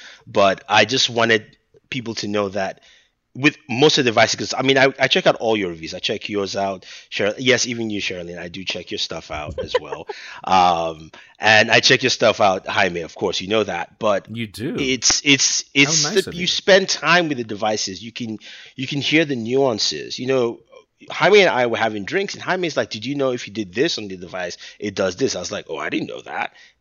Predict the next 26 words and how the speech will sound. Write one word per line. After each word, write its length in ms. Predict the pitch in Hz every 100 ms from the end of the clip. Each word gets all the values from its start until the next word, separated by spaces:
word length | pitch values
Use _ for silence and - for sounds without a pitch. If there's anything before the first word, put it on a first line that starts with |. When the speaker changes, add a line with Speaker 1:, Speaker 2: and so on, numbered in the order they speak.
| _
Speaker 1:
That's 160 | 156 175
what 80 | 180
happens 300 | 190 160 135
when 100 | 131
you 80 |
spend 300 | 117 - 107
time, 320 | - 156 69 60
right? 280 | 107 156 -
The 100 | 123
little 340 | 117 147 147
Speaker 2:
<laughs> 140 | 131 131
Speaker 1:
things, 420 | 117 104 98 - - - _
whether 200 | 143 175
it's 320 | 160 - -
things 300 | - 143 127
that 120 | 123
annoy 360 | 104 101 107 113
you 200 | 107 98
or 40 |
fix. 320 | - 95 85 -
So 160 | 98
that 260 | 90 131 151
aspect 480 | 127 120 - 107 101
of 120 | 90
the 60 | 90
device, 420 | 87 90 90 -